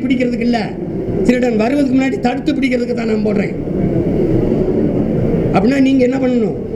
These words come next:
ஒரு, ஒரு வீரன் இருந்தா, ஒரு, ஒருத்தனை போ, என்ன பண்ணணும் நீங்க? நான் இருக்கிற வரை பி ஜே பி வராது. பி ஜே பி வந்து இங்க ஆட்சி செய்ய வேண்டிய அவசியம் இருக்காது. ஏன்னா நாங்க என் மக்களுக்கு தேவையானதை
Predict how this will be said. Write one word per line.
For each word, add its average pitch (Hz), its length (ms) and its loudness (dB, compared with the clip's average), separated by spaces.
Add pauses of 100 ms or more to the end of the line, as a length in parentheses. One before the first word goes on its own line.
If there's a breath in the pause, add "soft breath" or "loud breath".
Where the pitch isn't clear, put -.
(140)
ஒரு, 185 100 2 (140)
ஒரு 175 180 2
வீரன் 220 300 2
இருந்தா, 196 240 0 (240)
ஒரு, 170 100 2 (480)
ஒருத்தனை 185 260 0 (120)
போ, 190 60 2 (160)
என்ன 240 140 0
பண்ணணும் 214 340 0
நீங்க? 214 140 0 (600)
நான் 185 200 0 (120)
இருக்கிற 247 360 2
வரை 240 180 -2 (320)
பி 240 80 4 (120)
ஜே 220 60 4 (100)
பி 240 60 2 (120)
வராது. 214 360 -2 (360)
பி 196 100 2 (120)
ஜே 240 60 2 (100)
பி 196 160 0
வந்து 233 300 2
இங்க 214 120 2 (120)
ஆட்சி - 200 -2
செய்ய 208 160 2
வேண்டிய - 220 -2
அவசியம் 220 440 0
இருக்காது. 233 380 0 (380 loud breath)
ஏன்னா 240 200 2
நாங்க 202 240 2
என் 185 140 -2
மக்களுக்கு 226 400 -2
தேவையானதை 214 340 2